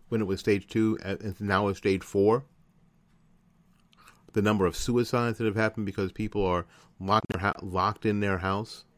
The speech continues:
depressed, and kill themselves. The number of suicides because people are having trouble recovering from this time, getting adjusted to society again, when it didn't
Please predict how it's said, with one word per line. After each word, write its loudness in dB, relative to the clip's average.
depressed, 0
and -4
kill 4
themselves. 0
The 6
number 2
of 0
suicides 0
because -2
people -4
are 0
having 0
trouble -2
recovering -4
from -4
this -4
time, -2
getting 4
adjusted -2
to -2
society 2
again, -2
when 4
it 2
didn't 0